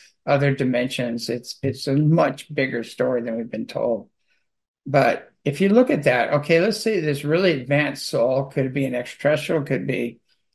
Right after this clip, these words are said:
someone, you know, ended up here on Earth,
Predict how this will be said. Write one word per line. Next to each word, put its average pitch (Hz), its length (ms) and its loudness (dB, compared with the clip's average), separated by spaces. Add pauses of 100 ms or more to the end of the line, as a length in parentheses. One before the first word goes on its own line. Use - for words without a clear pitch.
someone, 147 880 2
you 139 140 2
know, 127 80 -2
ended 147 260 0
up 160 160 2
here 156 160 4
on 147 240 2
Earth, 143 540 -2